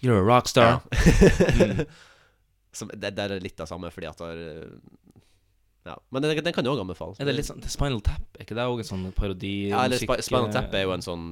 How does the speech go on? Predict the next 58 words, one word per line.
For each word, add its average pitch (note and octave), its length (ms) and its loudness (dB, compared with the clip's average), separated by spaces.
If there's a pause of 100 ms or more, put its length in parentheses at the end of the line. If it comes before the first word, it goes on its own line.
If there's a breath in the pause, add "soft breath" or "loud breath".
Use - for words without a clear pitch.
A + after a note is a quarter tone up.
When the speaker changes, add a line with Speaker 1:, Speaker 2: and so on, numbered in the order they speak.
(140)
Speaker 2:
mockumentary F#2 720 -4
som F#2+ 140 -2
Speaker 1:
mockumentary, - 20 -6
Speaker 2:
later G2 380 0
som E2+ 80 -10
Speaker 1:
ja. - 20 -10
Speaker 2:
det E2 80 -8
er E2 80 -8
en D#2+ 140 -12
dokumentar. F2 240 -8
Speaker 1:
Men - 100 0
det E3 80 4
er D3+ 140 2
jo A#2 100 0
Get A2+ 160 -4
Ready G#2+ 160 -2
To G2+ 140 -4
Be G2 80 -12
Boys A2+ 180 -2
voice G2 160 -8
dog. G#2+ 160 -10 (400)
Speaker 2:
Ja, G2+ 140 -4
det F2+ 80 -4
er - 80 -12
sant. - 160 -18
Speaker 1:
Det - 340 -20
er G#2 60 -4
en - 20 -4
Speaker 2:
Men G2+ 60 -4
Speaker 1:
mockumentary. G2 260 -6
Speaker 2:
det A2 80 8
er G2+ 220 6
ikke F#2 180 -4
den D#2+ 220 -6
Rockstar - 340 -12
da. F#2 60 -18 (100)
Den A#2 160 -6
Speaker 1:
Nei, G#2+ 80 0
Speaker 2:
er, G2+ 80 -2
Speaker 1:
ok, D#2 80 -8
det D2 80 -10
er E2+ 160 -14
Speaker 2:
den F2 80 -10
Speaker 1:
en F2 160 -8
Speaker 2:
er D#2+ 80 -8
sånn, - 0 - (160)
Speaker 1:
spelfilm. E2 160 -8
Speaker 2:
sånn - 80 -14
spillfilm. - 340 -14 (300 soft breath)
Speaker 1:
Så G#2 80 -8
det G#2 80 0
er G2 80 0
litt - 140 -8
sånn E2+ 100 -12
som F2+ 160 -10
Get F#2 160 -10
Him E2+ 80 -10
To D#2 80 -10